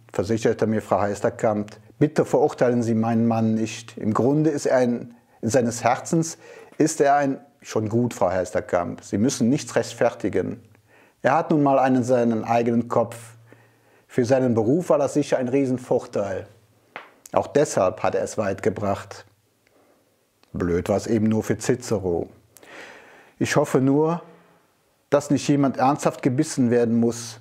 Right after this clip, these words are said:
bevor mein Mann seine Meinung ändert. Ich nickte und trank an meinem Kaffee. Ihr zu sagen,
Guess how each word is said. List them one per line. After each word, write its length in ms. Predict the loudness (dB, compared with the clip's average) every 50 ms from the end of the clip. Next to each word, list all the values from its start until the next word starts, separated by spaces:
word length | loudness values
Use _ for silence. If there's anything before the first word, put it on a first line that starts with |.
| -12 -8
bevor 260 | -8 -4 0 0 0
mein 180 | 2 2 0 2
Mann 220 | 2 2 2 2
seine 240 | 4 2 2 2 2
Meinung 420 | 2 2 2 2 0 0 0 0 0
ändert. 640 | 0 2 2 2 2 0 -2 -4 -8 -18 -18 -20 -20 -20 _ _ _ _ _ _ _ _ _ _ _ _ _ _ _ -10
Ich 200 | -10 -10 -6 -4
nickte 500 | -2 -2 -2 -4 -6 -2 0 2 2 2
und 200 | 2 0 -4 -4
trank 260 | 0 0 0 0 2 0
an 140 | 0 0
meinem 320 | 0 0 0 0 -2 -2 0
Kaffee. 480 | 0 0 0 0 -2 -2 -4 -2 -4 -6 -10 -16 _ _ _ _ _ _ _ _ _ _ _ _ _ _ _ -2
Ihr 200 | 0 0 0 2
zu 120 | 0 0
sagen, 560 | 2 4 4 4 4 4 2 2 0 -2 -2